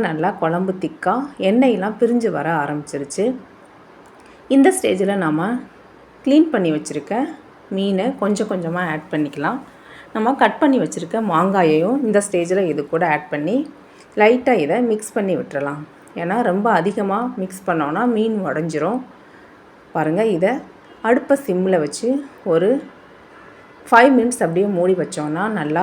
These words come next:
மீன் குழம்பு கொதிக்க ஆரம்பிச்சிரும். நல்லா குழ-, மீனும் நல்லா வெந்துருச்சு. பாருங்க, மாங்காய் சேர்த்த கோலா மீன் குழம்பு ரொம்ப சூப்பரான சுவையில டேஸ்ட் வேற லெவல்ல இருக்குங்க. கண்டிப்பா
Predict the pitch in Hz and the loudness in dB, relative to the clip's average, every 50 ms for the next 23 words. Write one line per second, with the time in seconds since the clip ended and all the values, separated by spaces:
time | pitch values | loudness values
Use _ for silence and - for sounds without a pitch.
0 | 214 214 190 185 190 202 196 - 165 151 147 151 175 214 214 - 185 170 190 - | 0 0 0 0 -2 -2 -2 -4 -6 -6 -6 -6 -6 -6 -2 0 0 0 0 -2
1 | - 196 160 147 143 147 147 160 165 - - 147 165 196 233 247 247 - - - | -4 -4 -4 -4 -4 -6 -8 -8 -8 -8 -6 -4 -2 -2 -2 -2 -4 -6 -12 -14
2 | 202 170 170 170 170 214 247 247 - 170 165 170 175 175 185 202 220 240 233 226 | -10 -8 -4 -2 -2 -2 -2 -2 0 0 0 0 0 -2 0 0 2 2 2 2
3 | 226 220 190 143 151 151 165 190 190 175 151 156 160 160 170 160 147 - - - | 0 0 0 0 0 0 0 0 0 0 0 -2 -2 -2 -4 -6 -8 -6 -4 -4
4 | 214 269 294 - - - - - - - - - - - - - 156 156 156 151 | -4 -4 -4 -8 -14 -20 -20 -20 -20 -20 -20 -20 -20 -12 -6 -2 -2 0 0 0
5 | 151 170 208 254 277 - - - - - - - - - - - - - - - | -2 -2 -2 -4 -6 -8 -12 -20 -20 -20 -20 -20 -20 -20 -20 -20 -20 -20 -14 -6
6 | - 175 185 190 208 226 233 233 214 214 196 170 143 - - 214 254 277 269 - | -2 0 2 2 2 4 4 2 2 2 0 -4 -2 0 0 0 0 0 0 2
7 | 196 196 202 214 220 220 214 196 170 175 190 196 185 - 147 151 151 151 156 196 | 4 6 6 6 4 2 0 0 -2 -2 -4 -4 -6 -6 -6 -4 -4 -2 0 0
8 | 233 277 311 311 - - - - - - - - - - - - - - - - | 0 0 -2 -4 -10 -16 -20 -20 -20 -20 -20 -20 -20 -20 -20 -20 -20 -20 -20 -20
9 | - - - - - 196 196 208 220 220 247 247 240 - - 277 269 254 - 262 | -20 -20 -10 -4 0 0 2 2 0 0 -2 -2 -4 -2 -2 -2 -2 0 2 2
10 | 220 190 180 185 202 208 190 190 170 156 156 156 156 160 180 208 240 262 277 - | 2 2 2 0 -2 -4 -4 -4 -4 -2 -2 -2 -2 -2 -4 -4 -4 -6 -6 -10
11 | - - - - - - - 240 247 262 254 254 - - 247 190 165 156 160 170 | -16 -20 -20 -20 -8 0 4 4 6 4 4 2 -2 0 2 2 4 4 4 2
12 | 180 175 160 156 151 160 165 180 190 170 151 151 143 - 156 156 165 185 226 233 | 2 0 0 0 0 0 0 0 0 0 0 -2 -4 -4 -4 -4 -4 -4 -6 -6
13 | - 175 165 185 190 214 214 214 226 | -4 -4 -2 0 0 0 0 0 -2